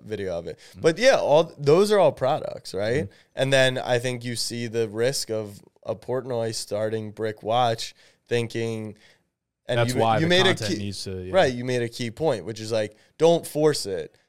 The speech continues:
Speaker 1: once you get into this content, see, like, I could even see us building out and developing selfie sticks for vloggers, right? Like, if people are like,
Speaker 2: Mm.
Speaker 1: "Hey, I love the way you guys shoot your videos and we're using the same thing,"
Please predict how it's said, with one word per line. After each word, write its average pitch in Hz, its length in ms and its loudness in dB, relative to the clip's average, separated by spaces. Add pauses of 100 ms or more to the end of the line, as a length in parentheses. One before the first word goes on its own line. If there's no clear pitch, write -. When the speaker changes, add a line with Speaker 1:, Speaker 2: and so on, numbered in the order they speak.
(240)
Speaker 1:
once 139 300 2
you 139 40 -6
get 123 200 2
into 135 320 0
this 107 180 -6
content, 107 560 -6
see, 127 220 -8
like, 156 240 4
I 156 120 6
could 180 140 -6
even 160 240 -6
see 156 180 -2
us 139 140 -2
building 131 560 0
out 123 220 2
and 120 100 -6
developing 117 640 -2 (240)
selfie 131 640 0 (100)
sticks - 460 -4
for 113 140 -6
vloggers, 117 640 0
right? 117 240 0
Like, 131 160 -2
if 117 100 -6
people 147 280 -2
are 139 80 4
like, 120 320 2
Speaker 2:
Mm. 92 180 -14 (220)
Speaker 1:
"Hey, 139 260 4
I 110 60 2
love 120 240 0
the 127 80 -6
way 123 120 4
you 120 60 -2
guys 110 220 0
shoot 127 240 -8
your 110 100 -8
videos 117 480 -2
and 107 160 -4
we're 107 100 -6
using 110 300 -6
the 107 100 -6
same 110 380 -6
thing," 117 480 0